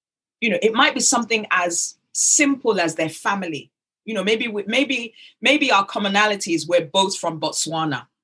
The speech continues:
and, you know, or maybe we're both in this industry. So yes, this person is far up there and I'm down here. Um, I would then be saying, you know, what I would, "This is who I am. This is,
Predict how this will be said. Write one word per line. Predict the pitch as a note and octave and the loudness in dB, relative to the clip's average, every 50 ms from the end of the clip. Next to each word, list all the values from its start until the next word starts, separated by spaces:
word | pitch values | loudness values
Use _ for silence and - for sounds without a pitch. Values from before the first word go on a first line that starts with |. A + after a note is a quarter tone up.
| _ _ _ _ _ _ _ _ _ _ _ _ _ - | _ _ _ _ _ _ _ _ _ _ _ _ _ -4
and, | D#3+ E3+ D#3+ D#3+ D#3+ | -2 -2 -2 -2 -4
you | - F#3+ F3 | -2 -2 -2
know, | D#3 D3 C#3+ C#3+ D3 _ _ _ _ _ _ - | -2 -2 -4 -6 -8 _ _ _ _ _ _ 2
or | G3 G3+ G3 F#3+ F#3+ F#3+ F3+ | 4 6 6 6 6 4 4
maybe | F#3+ G#3+ A3 A3 G#3+ G#3 | 4 4 4 4 4 2
we're | F#3 F#3 E3+ D#3 | 4 2 2 4
both | - G3+ G3+ G3 G3 - | 4 4 4 4 4 2
in | G3 F3+ F3 | 0 -2 0
this | F3+ E3+ - - | 0 -2 -2 -2
industry. | F#3+ G3 G3 F#3 E3+ D#3 - - D3 | -4 -4 -4 -2 -4 -6 -4 -6 -6
So | C#3 - F#3+ | -6 -4 -4
yes, | F#3 F#3+ G3+ G#3+ G3+ G3 - | -4 0 0 0 0 0 -2
this | - F#3+ - | -6 -8 -6
person | - G3 F#3 F3 - F3+ F3 E3+ | -4 -2 -2 0 -2 -2 -4 -4
is | D#3+ D#3 D3+ D3 - - _ _ _ _ _ | -4 -4 -4 -6 -8 -10 _ _ _ _ _
far | - - - G#3 G3 F3+ F3+ F#3 | -16 -6 0 2 4 4 4 2
up | F3+ - - | 0 0 0
there | F3+ E3+ D#3+ | 0 0 0
and | D#3+ E3 | 0 0
I'm | E3 E3 E3 E3 | 0 0 -2 0
down | D#3+ E3 D#3+ D#3 D#3+ | 0 0 0 0 0
here. | F#3+ C4 D4 C4+ F3+ D3 C3+ D#3+ - _ _ _ _ _ _ _ - | 0 0 0 0 0 -2 -2 -6 -10 _ _ _ _ _ _ _ 0
Um, | F#3+ F#3+ G3 F#3+ F#3+ G3+ - _ _ _ - | 2 2 2 2 -2 -8 -14 _ _ _ -2
I | - B3 D4+ F4 | 2 2 2 2
would | F4+ C4+ A#3 D#3 D#3 | 2 -2 -6 -6 -2
then | G#3+ A#3 A#3+ A#3+ A3+ | 0 0 0 0 -4
be | G3+ G3 | -8 -6
saying, | - - G3 F3+ F3 F3 F3 F3 F3 F3 F3+ F#3 _ _ _ _ _ _ _ _ | -6 -2 0 0 2 2 0 0 -2 -6 -12 -20 _ _ _ _ _ _ _ _
you | - G#3+ G3 | -12 -10 -6
know, | E3 D3+ C#3+ C3+ - - - - - - - | -6 -6 -6 -6 -10 -16 -20 -20 -20 -20 -16
what | _ F#3 A#3 C4 | _ -2 0 4
I | C4+ A#3 A3 | 4 4 2
would, | G#3 F#3+ F#3+ F#3 F3+ - - _ - - E3+ - G3+ | 2 -2 -4 -4 -4 -6 -10 _ -12 -14 -14 -12 -10
"This | F#3+ A#3 C4 B3+ | -8 -6 -4 -4
is | A#3 G3+ - | -4 -4 -6
who | A3+ F#3+ F3+ | -4 0 0
I | E3+ E3 | 2 4
am. | F3+ G3+ A3 A#3 A#3+ A#3+ A#3 G3 | 4 4 4 4 4 2 0 -4
This | G3+ G3 - G#3 | -6 -6 -4 -6
is, | F3 E3 - - - | -6 -6 -6 -8 -10